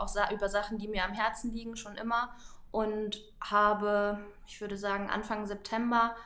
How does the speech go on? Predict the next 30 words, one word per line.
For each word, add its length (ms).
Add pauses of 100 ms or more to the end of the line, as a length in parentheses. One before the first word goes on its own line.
(160)
angefangen, 640
in 100
meinen 220
Stories 560
über 180
die 400 (300)
Situation 960
im 200
damaligen 520
Moria 480
auf, 300
ähm, 340 (240)
Lesbos, 680 (320)
ähm, 460
Inhalte 400
zu 140
teilen. 640 (580)
Und, 480
äh, 80
dann 220
kam 200
der 100
Brand 420 (400)
und 140
dann 480
wurde 180
es 120
einfach 280
noch 200
akuter. 580